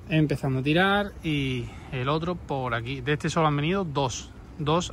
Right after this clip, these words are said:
Arce palmatum Emerald Lace.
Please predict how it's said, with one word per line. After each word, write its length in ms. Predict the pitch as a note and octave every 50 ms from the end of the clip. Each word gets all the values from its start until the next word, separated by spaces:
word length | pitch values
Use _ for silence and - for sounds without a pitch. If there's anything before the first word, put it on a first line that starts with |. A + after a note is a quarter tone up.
| -
Arce 320 | - D#3+ D3 D3 - D#3 C#3
palmatum 640 | - - D3 C#3 C#3 D3 E3 F3+ F#3 G#3+ A3+ A#3 - - - - - - - - - - - -
Emerald 540 | - F3 F#3 F#3+ G3 G3 G3+ G#3 G#3+ G#3 G3+ - - - - - -
Lace. 720 | D3 C#3+ D3 D3 C3+ B2 A#2 A2+ - - - - - -